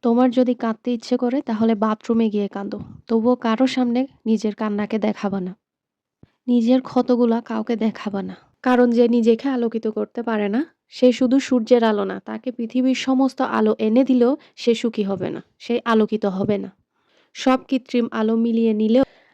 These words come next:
আজকের দিনে মানুষ ফ্রাস্ট্রেটেড, নির্দয়, নির্মম। নরম মাটি দেখলে সেখানে আরো আঘাত করে পৈশাচিক আনন্দ পায়।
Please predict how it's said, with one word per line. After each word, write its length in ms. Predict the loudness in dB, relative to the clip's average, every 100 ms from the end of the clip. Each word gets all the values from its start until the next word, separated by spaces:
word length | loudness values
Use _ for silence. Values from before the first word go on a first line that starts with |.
| _
আজকের 460 | -2 -2 2 2 4
দিনে 260 | 4 4
মানুষ 380 | 2 0 -2 -2
ফ্রাস্ট্রেটেড, 720 | -4 -4 -4 -6 -6 -4 -8 -12 _ _
নির্দয়, 580 | 2 2 0 -2 -2 -2 -4
নির্মম। 540 | 0 2 0 -2 -6 -14 _ _ _ _ _ _
নরম 320 | 2 4 4
মাটি 320 | 2 0 -2 -4
দেখলে 360 | -2 0 -2
সেখানে 380 | -2 -4 -2 -2
আরো 240 | -2 0
আঘাত 580 | 0 0 -4 0 0 0 -2
করে 300 | 0 0 -2 0
পৈশাচিক 580 | 0 0 -2 -2 -6
আনন্দ 400 | -4 -6 -4 -6
পায়। 240 | -10 -14